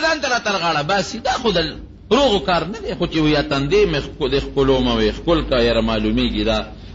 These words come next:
تندي خو لیوني دی، چا نه ښکلی.» او د ملا په تندي څوک څه کوي؟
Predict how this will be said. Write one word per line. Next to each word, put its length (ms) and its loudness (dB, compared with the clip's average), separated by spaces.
تندي 280 2
خو 100 -2
لیوني 340 2
دی، 140 2
چا 120 0
نه 100 -2
ښکلی.» 360 -2
او 100 4
د 60 4
ملا 300 2
په 120 -8
تندي 280 -2
څوک 180 0
څه 220 -6
کوي؟ 120 -10